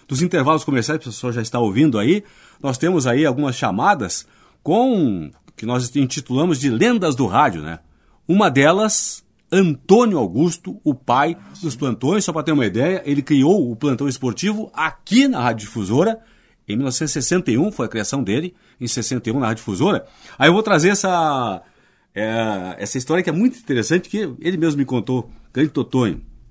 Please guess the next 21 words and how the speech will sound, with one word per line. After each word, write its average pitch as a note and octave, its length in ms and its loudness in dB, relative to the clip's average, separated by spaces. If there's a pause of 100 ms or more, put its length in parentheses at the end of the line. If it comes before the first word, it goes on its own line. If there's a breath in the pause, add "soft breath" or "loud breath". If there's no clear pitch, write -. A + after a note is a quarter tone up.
(360)
que - 80 -12
Deus B2+ 260 0
o A#2 80 -2
tenha C3 300 0
aí, G#2+ 500 0
é, A#2 40 -6
eterno D3+ 380 0
e D3 40 0
imortal, B2+ 520 0 (260 loud breath)
Antônio B2 280 -2
Augusto. G2 420 -6 (680 soft breath)
Ele, A#2 220 0
uma C#3+ 200 -2
vez, D#3 180 0
ele D3 100 -4
contou C3+ 220 -4
pra C3 120 0
mim D3 100 6
que D#3 120 -4
uma B2 180 0
vez, B2+ 560 -2